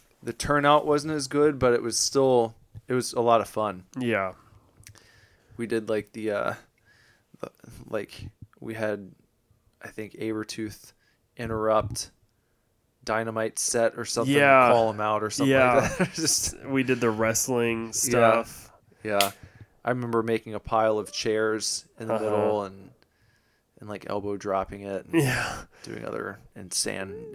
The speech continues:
Speaker 1: insanity,
Speaker 2: Just
Speaker 1: and it was just uh,
Speaker 2: Why don't we need to have a show at the Legion?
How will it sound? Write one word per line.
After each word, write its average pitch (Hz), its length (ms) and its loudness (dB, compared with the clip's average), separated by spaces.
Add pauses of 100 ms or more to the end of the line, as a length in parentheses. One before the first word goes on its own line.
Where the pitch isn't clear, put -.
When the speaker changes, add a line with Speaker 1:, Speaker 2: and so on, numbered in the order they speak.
Speaker 1:
insanity, 110 480 -4
Speaker 2:
Just 104 240 0
Speaker 1:
and 92 120 -12
it - 80 -16
was - 120 -16
just - 200 -14 (1900)
uh, 135 240 -8
Speaker 2:
Why 131 220 -2
don't 147 160 -2
we 135 100 -2
need 180 160 -2
to 165 80 0
have 151 180 -8
a 127 40 -8
show 143 220 -8
at 139 80 -10
the - 100 -12
Legion? 139 400 -12